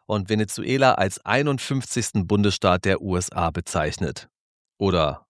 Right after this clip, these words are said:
war das gar kein Scherz? Und der Kommentar des Tages kommt von Markus Fahlefeld. Er widmet sich der deutschen Bundesarbeitsministerin Bärbel Baas.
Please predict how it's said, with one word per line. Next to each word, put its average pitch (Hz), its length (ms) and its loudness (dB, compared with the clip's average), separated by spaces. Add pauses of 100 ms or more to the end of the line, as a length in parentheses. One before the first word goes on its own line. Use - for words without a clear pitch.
(140)
war 80 160 0
das 90 300 -6
gar 107 180 2
kein 120 200 0
Scherz? - 460 -2 (800)
Und 220 280 0
der 196 120 6
Kommentar 165 400 2
des 143 140 0
Tages 143 380 4
kommt 131 200 2
von 113 220 2
Markus 98 460 2
Fahlefeld. 165 640 6 (120)
Er 170 300 4
widmet 151 340 0
sich 135 320 -2
der 101 200 2
deutschen 113 460 2
Bundesarbeitsministerin 110 1200 0
Bärbel 98 440 2
Baas. 95 600 2